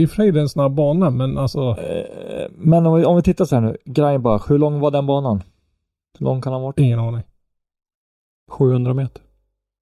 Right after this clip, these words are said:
Speaker 2: Ja. Sjuhundra meter tight teknisk bana där du inte har egentligen, du har ju mycket vi-, alltså hjulspinn, ja.
Speaker 1: Ja.
Speaker 2: Men du har, du bränner ju inte upp däcket på samma
Speaker 1: Ja,
Speaker 2: sätt som till
Speaker 1: ja.
Speaker 2: exempel en höghastighetsbana.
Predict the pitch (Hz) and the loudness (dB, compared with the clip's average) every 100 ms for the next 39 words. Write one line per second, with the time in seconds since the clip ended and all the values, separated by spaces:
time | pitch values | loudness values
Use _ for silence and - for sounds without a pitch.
0 | - 110 104 _ _ _ _ _ - 208 | -4 -2 -2 _ _ _ _ _ -2 2
1 | 214 175 151 143 - 127 - 135 135 _ | 4 4 2 2 0 -6 -2 -2 -4 _
2 | - 208 - 156 - 123 117 117 117 123 | -4 -4 0 -4 -2 -2 0 -2 -2 0
3 | 127 139 110 - 156 123 120 - 131 196 | 0 -2 -4 -2 0 0 -2 -4 0 2
4 | 196 - 120 107 _ _ _ _ _ _ | 0 -2 -6 -6 _ _ _ _ _ _
5 | _ _ - 120 151 147 185 175 156 131 | _ _ -8 2 4 4 4 2 2 -2
6 | - 131 151 139 127 127 120 131 143 113 | -2 0 0 0 -2 -2 -2 0 0 0
7 | 104 190 117 101 143 127 - 143 151 139 | 0 2 0 0 0 0 2 2 4 4
8 | 127 120 127 117 135 131 127 147 139 143 | 2 2 0 -2 -4 -4 -4 0 0 0
9 | 131 196 147 - 160 - - 107 - 120 | 0 0 0 0 -2 -2 -12 -8 -4 -2
10 | 120 120 160 - 110 - 123 123 104 120 | 0 0 -2 -4 -8 -6 -4 -4 -4 -4
11 | 110 135 113 110 120 - 208 113 | 0 0 0 -4 -4 -2 -6 -6